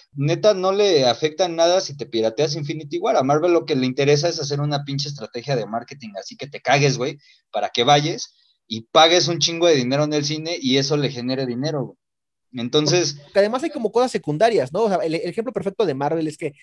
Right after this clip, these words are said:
Speaker 2: Marvel no solamente se queda, y, y sacando los cómics, quedándonos en la película, no
Speaker 1: Ujú.
Speaker 2: solamente se queda en el dinero del boleto, se trata del juguete, todo el
Speaker 1: Ujú.
Speaker 2: merch-, todo el merchandising,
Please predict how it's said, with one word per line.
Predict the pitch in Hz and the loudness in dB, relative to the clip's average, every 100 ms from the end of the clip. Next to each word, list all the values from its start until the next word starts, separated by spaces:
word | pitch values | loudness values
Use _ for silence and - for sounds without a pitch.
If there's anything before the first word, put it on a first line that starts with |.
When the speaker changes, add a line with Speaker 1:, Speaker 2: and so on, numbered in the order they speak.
| _ - | _ -2
Speaker 2:
Marvel | 196 233 226 | 2 6 4
no | 214 | 4
solamente | 214 180 165 - | -2 -2 -4 -6
se | - | -6
queda, | 147 156 160 - | 0 0 0 -2
y, | 202 - | -8 -12
y | 175 _ | -14 _
sacando | 233 220 330 | -4 0 4
los | 160 - | 2 2
cómics, | 156 139 | -2 -2
quedándonos | - 185 269 214 | 0 0 2 -2
en | 147 | -4
la | 123 | -6
película, | 135 151 151 226 - _ _ _ - | -6 -6 -2 -4 -4 _ _ _ -4
no | |
Speaker 1:
Ujú. | 247 | 0
Speaker 2:
solamente | 320 254 254 | 2 2 0
se | 208 | -2
queda | 160 202 202 - | 0 2 2 0
en | 156 | -2
el | 151 | -2
dinero | 143 156 180 | -2 -2 0
del | 135 | -2
boleto, | 123 233 196 120 - _ | -2 -2 -2 -6 -10 _
se | - 175 | -6 -2
trata | 208 208 220 | 0 2 2
del | 196 277 | 2 -2
juguete, | 277 247 185 175 170 190 185 | -2 -4 0 0 0 -2 -2
todo | 277 269 | 4 6
el | 233 | 6
Speaker 1:
Ujú. | 175 | 4
Speaker 2:
merch-, | 226 285 - | 2 0 -2
todo | 359 | 0
el | 359 | 0
merchandising, | 233 180 170 165 160 | 0 -2 -2 -4 -6